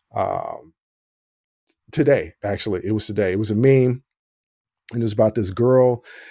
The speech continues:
and, and the female and her boyfriend were laying in a room, and she touched him, and it was on Gummy. For those people who, that I have to explain what Gummy is, he was soft. He wasn't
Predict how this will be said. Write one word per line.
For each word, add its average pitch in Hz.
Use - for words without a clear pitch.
and, 117
and 110
the 127
female 165
and 131
her 123
boyfriend 117
were 101
laying 117
in 123
a 127
room, 101
and 107
she 127
touched -
him, 131
and 107
it 120
was 127
on 135
Gummy. 101
For -
those 101
people 101
who, 87
that 90
I -
have 90
to 92
explain 92
what 80
Gummy 85
is, 78
he 95
was -
soft. -
He -
wasn't 90